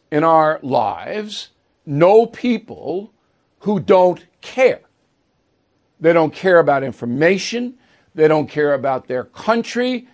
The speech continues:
Many of them don't care about their families. They are apathetic across the board.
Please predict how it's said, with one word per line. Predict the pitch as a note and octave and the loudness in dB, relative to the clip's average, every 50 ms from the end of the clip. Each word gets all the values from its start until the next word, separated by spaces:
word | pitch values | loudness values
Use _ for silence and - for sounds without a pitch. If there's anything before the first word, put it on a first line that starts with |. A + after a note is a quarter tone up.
| _ _ _ _ - | _ _ _ _ -4
Many | C3+ D3 D#3+ D#3+ D#3+ D#3+ | -2 0 2 2 4 2
of | D#3 C#3 | 2 2
them | D3+ C#3+ B2+ | 0 -2 -2
don't | C#3+ C#3 C3+ - | -2 -4 -4 -6
care | - - C#3 C#3 | -8 -8 -4 -4
about | C3+ B2 C3 B2+ B2+ - | -4 -4 -6 -8 -10 -10
their | - C3+ B2+ | -10 -10 -10
families. | - _ _ - G#3+ G#3+ G#3+ A#3 B3 A#3+ A#3+ B3+ B3 B3+ C4 B3+ B3+ A#3+ - - - _ _ _ _ _ _ _ _ _ - | -12 _ _ -2 2 4 4 4 4 2 2 2 2 2 0 -2 -6 -6 -10 -14 -20 _ _ _ _ _ _ _ _ _ -8
They | B2 C3+ E3 F3 F3+ | 0 2 2 4 4
are | F3+ D3+ E3 E3+ F3+ - | 4 4 4 4 2 2
apathetic | - D#3+ F3 F3 F3 F#3 F3 - - F#3+ F#3 F3 F3 F3 D#3+ - | 0 -2 -2 -2 -2 -6 -8 -4 0 2 4 4 4 2 0 -4
across | E3 D#3+ - - - B2+ C3+ C3 C#3 C#3+ C#3 - - - - - | -8 -10 -10 -10 -4 0 0 2 2 0 -2 -6 -12 -14 -16 -16
the | C#3 A2+ C3+ D3+ D3 | -4 0 0 0 2
board. | C3 F#3 A#3+ C4+ A#3 E3+ - - | 2 2 4 4 4 4 2 -2